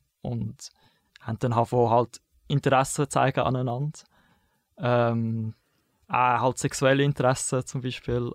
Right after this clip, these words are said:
Ähm, aber auch platonisch sind wir uns recht näher gekommen. Und dann ist dort halt mit der Zeit,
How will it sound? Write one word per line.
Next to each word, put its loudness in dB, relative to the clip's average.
Ähm, -2
aber -2
auch -6
platonisch -2
sind -6
wir -6
uns -12
recht -12
näher -2
gekommen. -10
Und -12
dann -4
ist -4
dort 4
halt 0
mit -2
der -6
Zeit, -4